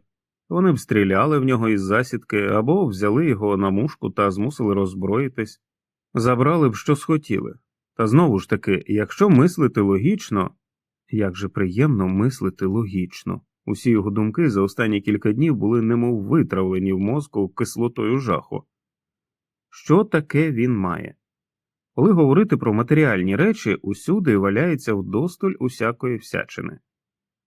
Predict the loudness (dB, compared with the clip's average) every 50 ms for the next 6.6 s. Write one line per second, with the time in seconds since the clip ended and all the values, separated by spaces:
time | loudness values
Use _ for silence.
0 | _ _ _ _ _ 2 2 2 2 2 0 0 0 2 2 2 2 2 2 0
1 | -8 -6 -6 -6 -6 -4 -2 0 0 0 0 -2 0 -2 -2 -2 -2 _ -20 -8
2 | -2 -2 -2 -2 -2 -8 -10 -2 -2 -2 -2 -2 -2 -4 -2 -2 -2 -4 -4 -6
3 | -6 -2 -2 -2 -2 -2 -4 -6 -10 -12 -16 -16 _ _ _ _ _ _ _ _
4 | _ _ _ _ _ _ _ _ _ _ _ 0 2 2 2 2 0 0 0 -2
5 | 2 4 2 2 4 4 2 2 4 2 0 0 -2 -4 -2 -2 -2 -2 -2 0
6 | 0 0 0 0 -2 -6 -10 -10 -12 -14 -14